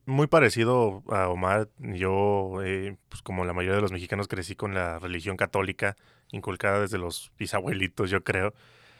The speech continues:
Eh, pero mi familia nuclear nos convertimos a, al cristianismo, yo tendría unos doce años más o menos.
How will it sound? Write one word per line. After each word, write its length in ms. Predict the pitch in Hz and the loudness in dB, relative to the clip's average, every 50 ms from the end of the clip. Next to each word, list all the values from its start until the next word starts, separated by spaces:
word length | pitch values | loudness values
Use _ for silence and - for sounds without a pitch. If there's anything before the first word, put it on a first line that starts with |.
| _ _ _ _ | _ _ _ _
Eh, 580 | - 113 98 92 90 90 90 90 90 92 92 87 | -2 0 2 2 2 2 2 2 0 0 0 0
pero 140 | - 101 95 | 2 2 2
mi 80 | 98 90 | 2 0
familia 320 | 104 101 101 104 110 117 | 0 0 0 2 2 2
nuclear 420 | 123 113 - - 104 101 107 113 117 131 - - - 143 - _ _ _ _ - | 0 0 0 2 2 4 4 2 0 -4 -12 -20 -20 -20 -20 _ _ _ _ -6
nos 160 | 123 113 101 | -4 -4 -2
convertimos 640 | - 110 98 95 92 - - 107 104 107 107 98 104 | -2 -2 0 -2 -2 -2 -4 -4 -4 -4 -4 -2 -2
a, 160 | 104 95 92 - - _ _ _ _ _ _ - | -4 -4 -6 -8 -14 _ _ _ _ _ _ -12
al 120 | 95 95 | -12 -8
cristianismo, 520 | - 101 - - 95 95 90 95 107 107 | -8 -8 -6 -6 -6 -6 -6 -8 -8 -8
yo 120 | 101 101 95 | -8 -8 -8
tendría 260 | - 98 98 101 101 | -8 -8 -4 -4 -4
unos 260 | 101 101 101 92 92 | -2 -2 -4 -6 -4
doce 400 | 92 92 90 90 - - 104 95 | -2 -2 -2 -2 -4 -4 -4 -4
años 300 | 90 92 95 101 113 113 110 | -4 -6 -6 -8 -8 -8 -8
más 160 | 107 107 - | -8 -8 -6
o 40 | 113 | -6
menos. 400 | 107 101 104 110 135 151 - | -6 -6 -6 -8 -10 -10 -12